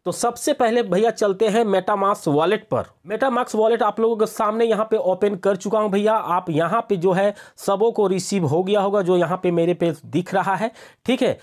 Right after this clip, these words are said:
तो यहाँ जो दिख रहा है भैया, अब जो है आप लोगों को यहाँ पे दिख रहा होगा, आपके भी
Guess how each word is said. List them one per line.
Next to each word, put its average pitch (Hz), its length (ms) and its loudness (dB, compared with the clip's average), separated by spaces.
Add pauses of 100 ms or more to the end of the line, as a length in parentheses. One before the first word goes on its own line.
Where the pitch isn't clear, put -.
(200)
तो 175 60 2
यहाँ 208 260 2
जो 226 140 0
दिख 208 220 -2
रहा 226 100 0
है 233 80 0
भैया, 220 240 0
अब 240 360 -2
जो 233 140 2
है 226 140 2
आप 202 220 0
लोगों 226 240 2
को 247 140 -2
यहाँ 226 200 0
पे 226 100 -2
दिख 214 220 -2
रहा 233 100 4
होगा, 226 200 2
आपके 190 300 -2
भी 226 200 -2